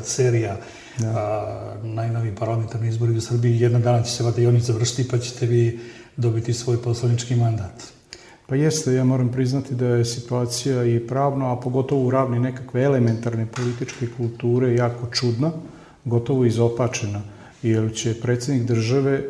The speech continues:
Speaker 2: da položi zakletvu trideset prvog maja pred starim sazivom, a novi je, a, a, a, novi kuca na vrata.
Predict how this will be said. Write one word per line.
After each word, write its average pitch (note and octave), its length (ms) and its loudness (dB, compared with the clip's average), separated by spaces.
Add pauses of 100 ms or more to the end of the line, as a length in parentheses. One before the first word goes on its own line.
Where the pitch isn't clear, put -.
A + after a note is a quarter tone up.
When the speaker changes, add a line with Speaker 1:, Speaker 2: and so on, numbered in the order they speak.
(100)
Speaker 2:
da A#2+ 80 -2
položi A#2 420 -4
zakletvu A2+ 580 -2
trideset A#2 600 -2
prvog A2+ 300 -2
maja B2+ 260 -2 (100)
pred A2+ 160 -6
starim A2+ 560 0
sazivom, A#2 680 0 (880)
a - 80 -8 (180)
novi A#2+ 380 6
je, B2 500 4
a, C#3 40 -2
a, B2 480 -2 (100)
a, C#3 220 0
novi C#3+ 280 4
kuca D#3 320 0
na C#3 100 4
vrata. G#2+ 500 2